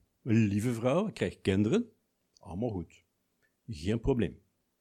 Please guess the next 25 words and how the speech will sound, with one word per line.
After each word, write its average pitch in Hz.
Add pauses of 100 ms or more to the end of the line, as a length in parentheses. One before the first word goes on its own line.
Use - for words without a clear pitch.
(560)
Tot -
op 208
een 208
bepaalde 156
leeftijd, 170
dan 107
die 101
kinderen, 147 (400)
dat -
eerste 95
studiejaar 127
gaan, 147
het -
tweede 90
studiejaar 117
gaan, 127
het -
derde 92
studiejaar 110
gaan, 117
en 117
dat 92
be-, - (580)
dat 107
begint. 98